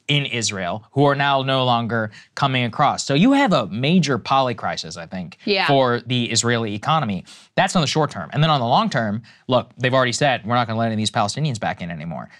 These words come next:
Speaker 1: I mean, that was thousands of people who were working in day laborers, or, you know, any kind of lower end work. They're like, "Well, maybe we can bring people in, bring people in from where?" And it's, Israel's a tiny little country. So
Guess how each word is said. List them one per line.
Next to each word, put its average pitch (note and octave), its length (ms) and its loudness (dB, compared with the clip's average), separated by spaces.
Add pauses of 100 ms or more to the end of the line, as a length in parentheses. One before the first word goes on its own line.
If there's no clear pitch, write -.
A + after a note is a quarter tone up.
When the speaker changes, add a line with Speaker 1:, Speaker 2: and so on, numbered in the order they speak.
Speaker 1:
I - 60 -4
mean, A#2+ 120 0
that C3 160 0
was A2+ 120 -6
thousands C3 540 -4
of F#2+ 100 -6
people - 400 -6
who B2 100 0
were A#2+ 140 0
working G#2 560 -2 (240)
in B2 140 -2 (100)
day C#3 180 0
laborers, A#2+ 600 -2
or, F2+ 80 -4
you F2+ 120 -6
know, E2+ 60 -8
any C3 240 -4
kind B2 280 -4
of F#2+ 120 -6 (260)
lower B2 300 2
end G#2 200 -2
work. D3+ 300 2
They're A#2 120 -2
like, F#2 140 -4
"Well, G2 120 -4
maybe B2+ 300 -2
we A#2+ 100 -2
can G#2+ 160 -6
bring A#2 200 -4
people G#2 280 -8
in, C#3 200 -2
bring - 240 -8
people G#2+ 280 -4
in G2+ 100 -4
from E2+ 200 -10
where?" C3+ 400 0 (240)
And A#2+ 100 -2
it's, - 160 -10
Israel's D3 360 0
a B2 40 -4
tiny C3+ 520 -4
little C3 220 0
country. E3 400 -4
So G#2 260 -4